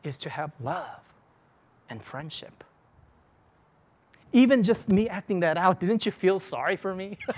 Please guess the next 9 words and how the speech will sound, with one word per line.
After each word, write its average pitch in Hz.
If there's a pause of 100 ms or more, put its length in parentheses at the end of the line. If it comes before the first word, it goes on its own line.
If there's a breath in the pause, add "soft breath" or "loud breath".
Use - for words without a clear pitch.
(120)
<laughs> -
You're 226
like, 220
"Oh 302
my 214
gosh, 233
that's 226
so 311
sad." 269